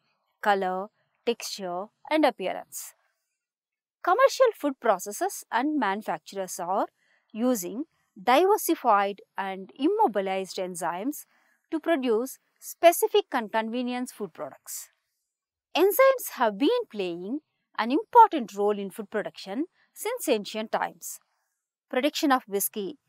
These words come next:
is one of the ancient examples for enzyme usage in food industries. Nearly all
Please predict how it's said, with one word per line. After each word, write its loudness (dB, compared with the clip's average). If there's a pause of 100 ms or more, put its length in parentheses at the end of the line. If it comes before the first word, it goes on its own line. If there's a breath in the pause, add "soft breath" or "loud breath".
(260)
is -12
one 0
of 2
the -2
ancient 0
examples -10 (340)
for 0
enzyme 4
usage -6
in -2
food -2
industries. -10 (640)
Nearly 2 (460)
all 8